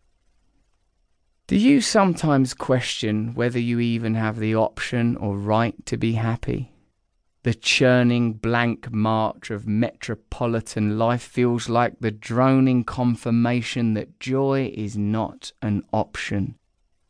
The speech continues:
Escalators like conveyor belts to a mass grave,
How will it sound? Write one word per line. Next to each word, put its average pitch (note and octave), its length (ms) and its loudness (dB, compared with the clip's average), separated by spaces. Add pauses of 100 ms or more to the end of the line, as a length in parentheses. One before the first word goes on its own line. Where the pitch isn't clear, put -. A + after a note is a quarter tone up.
(340)
Escalators C3 880 2
like A#2+ 280 0
conveyor A#2+ 600 2
belts A2 400 -2
to A2+ 180 -4
a A2 60 0
mass A#2 480 -2
grave, A2 880 -4